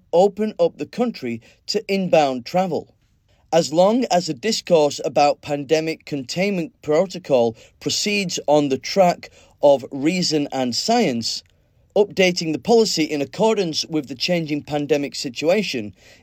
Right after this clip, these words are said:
is the correct approach. At a news conference on Saturday,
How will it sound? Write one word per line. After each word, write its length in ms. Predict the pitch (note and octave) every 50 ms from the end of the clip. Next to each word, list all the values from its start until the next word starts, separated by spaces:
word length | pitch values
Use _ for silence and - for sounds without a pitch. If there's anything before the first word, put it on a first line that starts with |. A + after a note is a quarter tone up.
| _
is 200 | - G3 F3+ -
the 80 | F#3 G3
correct 480 | - - G3+ F#3+ F3 C#3+ - - - - -
approach. 680 | C3 A2+ - D#3+ E3+ E3 C#3 G#2 - - - - - _ _ _ _ _ _ _ _ _ _ _ _ _ _ - - -
At 160 | - E3 E3+ F3
a 100 | D#3 D#3
news 300 | D#3 E3+ G#3+ B3+ A#3 -
conference 580 | - - F3+ D#3 D3+ - D3 C#3+ C3 A#2+ - - -
on 160 | D3 C#3 C3+
Saturday, 840 | B2 - - - A3+ B3 B3 - G3+ D#3+ C3+ B2 G#2+ G#2 G2+ F#2